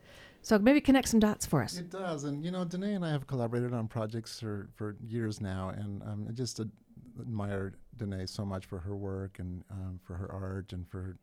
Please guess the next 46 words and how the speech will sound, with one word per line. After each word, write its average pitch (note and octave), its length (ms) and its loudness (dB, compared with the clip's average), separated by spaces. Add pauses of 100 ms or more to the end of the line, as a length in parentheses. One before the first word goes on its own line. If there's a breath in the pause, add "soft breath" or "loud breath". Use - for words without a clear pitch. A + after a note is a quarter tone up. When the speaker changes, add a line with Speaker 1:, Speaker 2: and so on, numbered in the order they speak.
(140)
Speaker 2:
activism. G2 600 -6 (500 loud breath)
Um, A#2+ 320 -2
and B2+ 200 0
so, C3+ 240 0
yes, C#3 300 0
I, C#3 80 0
you D3+ 140 0
know, C#3+ 120 2
I C#3 80 2
work C#3+ 260 2
with B2 120 -2
maíz, A#2+ 480 0
right, G2+ 180 -2
with G#2+ 140 -10
corn G2 400 -6
a G#2+ 80 -8
lot, G#2+ 380 -4 (240 loud breath)
<laughs> - 240 -16
uh, G#2+ 260 -2
in A#2 100 -2
my, G#2+ 180 -2
in A#2 140 -4
my G#2+ 180 -2
own A2+ 280 -2
work. G2+ 320 -4
And, G2+ 220 -4
you A2+ 100 -2
know, G2+ 140 -4
it's G2 100 -8
something A2 300 -4
that's G2+ 140 -6
sacred G#2+ 380 -4
to G#2 60 -6
me A2 400 -2 (140)
as A2 140 -6
a, G2+ 180 -6
as G#2 140 -8
a G2+ 40 -6
Mexican. G2 600 -6 (460 soft breath)
Um, G#2+ 280 -4
but A#2+ 100 0
also, A2+ 640 2
I A#2+ 80 -2
realize A2+ 460 2
it's, G2+ 240 -6
I've, A2 180 -6